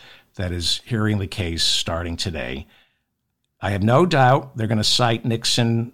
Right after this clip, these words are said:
versus Fitzgerald, and they're gonna let stand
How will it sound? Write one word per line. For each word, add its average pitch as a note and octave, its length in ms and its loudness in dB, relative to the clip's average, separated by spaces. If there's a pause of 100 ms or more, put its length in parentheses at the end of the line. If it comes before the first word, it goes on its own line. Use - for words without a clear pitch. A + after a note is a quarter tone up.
versus G#2+ 400 0
Fitzgerald, E3 880 0 (520)
and A#2 120 2
they're B2 80 4
gonna C3 180 4
let C#3+ 260 4
stand B2 800 2